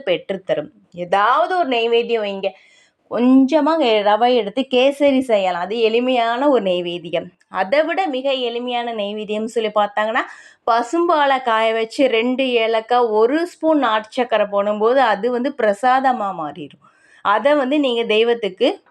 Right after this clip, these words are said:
வைக்கலாம் தாராளமாக. இந்த மாதிரி தொடர்ந்து நாற்பத்தெட்டு நாட்கள் நீங்க செஞ்சு வந்தீங்கன்னா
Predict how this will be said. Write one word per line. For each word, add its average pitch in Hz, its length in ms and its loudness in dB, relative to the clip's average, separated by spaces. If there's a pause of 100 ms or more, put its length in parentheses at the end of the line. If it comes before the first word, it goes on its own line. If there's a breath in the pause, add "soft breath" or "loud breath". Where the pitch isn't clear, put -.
(140)
வைக்கலாம் 185 520 0
தாராளமாக. 175 680 -6
இந்த 220 300 -2
மாதிரி 240 460 0 (480 loud breath)
தொடர்ந்து 320 580 2
நாற்பத்தெட்டு 285 680 0
நாட்கள் 285 400 2
நீங்க 254 280 2
செஞ்சு 254 320 2
வந்தீங்கன்னா 233 720 0